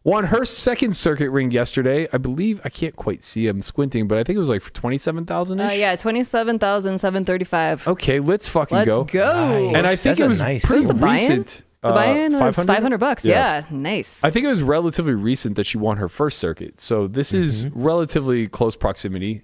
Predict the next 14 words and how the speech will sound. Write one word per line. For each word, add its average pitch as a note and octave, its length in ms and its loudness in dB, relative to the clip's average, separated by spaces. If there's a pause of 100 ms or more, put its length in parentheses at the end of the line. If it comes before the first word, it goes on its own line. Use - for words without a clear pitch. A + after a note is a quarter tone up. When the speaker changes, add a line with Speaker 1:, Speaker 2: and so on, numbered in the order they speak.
(100)
Speaker 1:
to, F#2 360 0
uh, F2 220 0
shipping G2 360 -2
another F#2 240 -2
bird. G2 420 -2 (120)
Everybody C#3 320 0
loves E2 320 -10
to E2 60 -12
see - 160 -4
the E2+ 100 -6
wins E2 260 -6
piling E2 400 -10
up. A#2+ 220 -2 (120)
Speaker 3:
Yeah. A2+ 200 -8